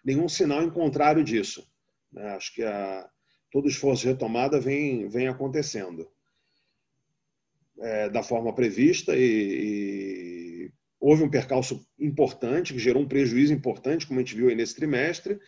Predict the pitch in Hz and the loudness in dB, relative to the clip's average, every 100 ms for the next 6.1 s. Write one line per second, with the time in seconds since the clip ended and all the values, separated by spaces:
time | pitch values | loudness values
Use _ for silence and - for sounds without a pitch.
0 | - - 113 135 175 151 127 127 131 117 | -20 -12 2 4 6 6 6 6 4 2
1 | 127 - 120 107 110 123 120 98 - 151 | 0 -4 -4 -2 -2 -2 -2 -4 -2 -2
2 | 165 139 175 143 117 107 95 139 202 226 | 0 0 0 0 0 0 0 0 -2 -8
3 | - _ _ _ - 143 175 135 196 - | -14 _ _ _ -8 -2 0 2 2 0
4 | - _ - 143 147 135 127 76 123 123 | -12 _ -4 -2 0 0 -2 -2 -2 -2
5 | 120 117 113 104 101 98 95 92 90 87 | -2 -2 -2 -2 -2 -4 -4 -6 -6 -10